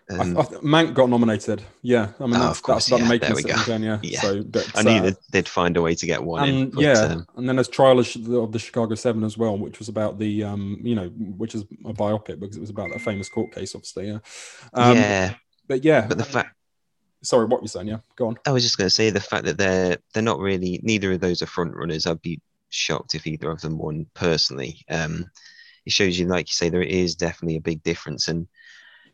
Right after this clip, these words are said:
Speaker 2: I think that it's about time, 'cause I think, like you say, you're talking about the awards, uh, awards bait fodder.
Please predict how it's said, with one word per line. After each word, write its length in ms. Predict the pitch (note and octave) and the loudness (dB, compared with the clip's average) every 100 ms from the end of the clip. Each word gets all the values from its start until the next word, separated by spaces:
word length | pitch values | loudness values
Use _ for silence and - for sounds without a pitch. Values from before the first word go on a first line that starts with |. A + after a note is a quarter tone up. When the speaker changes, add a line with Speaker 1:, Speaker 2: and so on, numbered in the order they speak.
| _ - | _ -8
Speaker 2:
I 80 | A#2 | -2
think 180 | A#2+ E2+ | 0 2
that 220 | - C2 | 0 0
it's 140 | G2 | -2
about 340 | G2 G#2 F2+ - | 0 0 0 0
time, 240 | F#2 F2+ | -2 -2
'cause 240 | - F#2 | -4 -4
I 60 | G2+ | -2
think, 220 | G2 G#2+ | -2 -2
like 200 | F#2+ E2+ | 0 -2
you 60 | - | -2
say, 380 | - F2+ F2 - | -2 -2 -4 -6
you're 120 | - | -12
talking 300 | E2+ F2 E2+ | -6 -6 -4
about 120 | E2 C#2 | -6 -4
the 100 | E2 | -4
awards, 460 | E2 E2+ D#2+ - - _ - | -2 -4 -2 -4 -6 _ -2
uh, 120 | F#2 | 2
awards 440 | F2 F#2 F#2 E2+ | 2 2 0 0
bait 320 | - E2 E2 - - | -2 -4 -4 -10 -18
fodder. 420 | - E2 D#2+ | -6 -4 -2